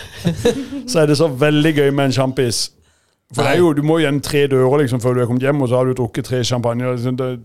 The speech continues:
Speaker 1: da begynner det å bli imponerende hvis du bare kommer deg hjem.
Speaker 2: Ja, men hvis jeg kan, hvis vi dropper champagne da, for det, det, det er jo ikke sunt.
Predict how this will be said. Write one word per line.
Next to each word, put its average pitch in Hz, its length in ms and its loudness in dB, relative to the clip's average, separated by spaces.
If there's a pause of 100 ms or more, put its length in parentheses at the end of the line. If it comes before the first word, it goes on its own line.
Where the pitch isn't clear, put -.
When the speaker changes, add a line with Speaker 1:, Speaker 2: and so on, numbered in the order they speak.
(200)
Speaker 1:
da 143 80 0
begynner 151 160 2
det 135 60 0
å - 20 -4
bli 127 100 -2
imponerende 123 400 -2
hvis 113 140 -6
du 117 60 -6
bare 117 120 -4
kommer 120 160 -4
deg 117 140 -2
hjem. 151 140 -4 (200)
Speaker 2:
Ja, 127 140 0
men 165 80 -2
hvis 151 100 -2
jeg 151 60 -4
kan, 156 160 -2 (160)
hvis 143 160 -2
vi 156 100 0
dropper 135 220 -2
champagne 131 420 -2
da, 80 140 -6
for 107 100 -4
det, 113 160 0
det, 127 120 2 (180)
det 117 80 2
er 107 80 0
jo 104 80 -6
ikke 104 160 -2 (160)
sunt. 82 320 -10